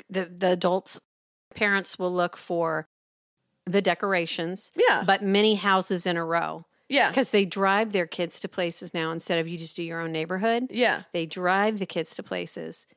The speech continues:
Speaker 1: but they wanna get the most bang for their
Speaker 2: My neighbor has a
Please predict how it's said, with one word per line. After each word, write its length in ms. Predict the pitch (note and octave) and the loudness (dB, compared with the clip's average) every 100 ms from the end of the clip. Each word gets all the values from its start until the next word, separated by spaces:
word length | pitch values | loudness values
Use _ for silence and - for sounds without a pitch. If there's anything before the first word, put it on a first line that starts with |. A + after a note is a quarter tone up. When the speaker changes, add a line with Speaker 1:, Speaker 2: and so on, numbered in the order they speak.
| _ | _
Speaker 1:
but 100 | F3 | -2
they 100 | F#3 | 2
wanna 240 | F3 E3+ E3 | 2 2 0
get 180 | E3+ | -4
the 60 | E3 | -6
most 460 | E3 E3 E3 - F3+ | -4 -2 -4 -4 -2
bang 280 | E3 D#3 | 0 0
for 160 | D#3+ E3 | -4 -8
their 260 | E3+ E3 - _ _ - | -10 -10 -12 _ _ -2
Speaker 2:
My 220 | G3+ G#3+ | 0 0
neighbor 560 | G#3+ G#3+ A#3 G#3 F#3 F3 | 2 2 2 4 4 4
has 320 | F3+ F3 E3 | 0 -2 -2
a 120 | E3 | -6